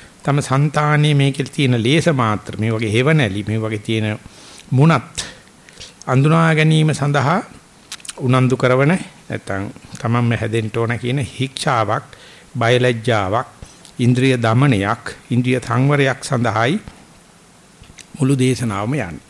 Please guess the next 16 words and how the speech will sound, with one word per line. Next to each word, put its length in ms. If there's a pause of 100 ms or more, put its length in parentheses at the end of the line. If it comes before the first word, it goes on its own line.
(520)
ඉතින් 240
මේ 160
ඉන්ද්‍රිය 360
දමනය 460 (880)
දාසය 500
ආකාරයකින් 760
කෙනෙකුට 360
තේරුම් 300
ගන්න 200
පුළුවන්. 260
එක්කෙනෙක් 420
දාසයක් 480
තේරුම් 240
ගත්තේ 240
නැතත් 400 (1160)
යම් 280